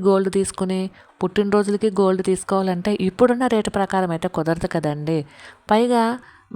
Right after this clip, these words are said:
మా పాప బర్త్‌డేకి మా మ్యారేజ్ డేకి కూడా ఐదారు రోజుల కన్నా పెద్దగా తేడా ఉండదండి. అలానే దీపావళికి కూడా సేమ్ సెంటిమెంట్ అండి. దీపావళికి ఏమంటే మా బావ పుట్టినరోజు దీపావళి ముందనమాట, నా పుట్టినరోజు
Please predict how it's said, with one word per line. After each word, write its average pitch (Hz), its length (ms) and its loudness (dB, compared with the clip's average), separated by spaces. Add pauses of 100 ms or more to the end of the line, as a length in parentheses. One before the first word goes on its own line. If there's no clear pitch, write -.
మా 190 100 0 (160)
పాప 190 160 0 (140)
బర్త్‌డేకి 202 460 0 (100)
మా 202 40 0 (140)
మ్యారేజ్ 170 320 0
డేకి 202 220 0 (100)
కూడా 175 180 0 (320)
ఐదారు 185 300 2
రోజుల 165 260 0
కన్నా 185 240 -2
పెద్దగా 160 400 0
తేడా 160 300 0
ఉండదండి. 156 460 -4 (1040)
అలానే 202 300 4 (140)
దీపావళికి 240 480 4
కూడా 240 120 4 (100)
సేమ్ 220 260 2
సెంటిమెంట్ 185 500 -2
అండి. 151 220 -2 (680)
దీపావళికి 240 640 4
ఏమంటే 202 320 -2 (840)
మా 214 100 4 (100)
బావ 208 140 8 (100)
పుట్టినరోజు 233 560 2 (220)
దీపావళి 226 460 4
ముందనమాట, 170 540 -2 (360)
నా 214 80 4 (100)
పుట్టినరోజు 233 540 0